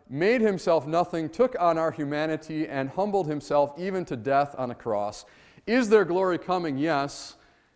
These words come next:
But that comes next. First, the selfless service. First, the humbling ourselves.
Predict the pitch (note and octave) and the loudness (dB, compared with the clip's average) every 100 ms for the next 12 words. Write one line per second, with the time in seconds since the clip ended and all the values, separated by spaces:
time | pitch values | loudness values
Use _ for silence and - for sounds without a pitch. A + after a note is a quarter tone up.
0 | _ C#3+ D#3 A3 A#3 A3 D3+ E3 D3+ - | _ 2 4 4 2 -2 -2 -4 -4 -8
1 | - - G3 A3+ G#3+ - D3+ - E3 E3+ | -20 -4 0 2 0 -6 -6 0 2 4
2 | E3+ D3 - D#3+ D3 B2+ - F#3 G#3 G#3 | 0 -6 -2 -2 0 -2 -4 0 0 0
3 | E3 C#3+ F3+ F#3+ E3+ D3 C3 B2+ C#3 B2+ | -2 0 0 0 -2 0 -2 -2 -2 0
4 | C3+ C3 - | 0 -2 -8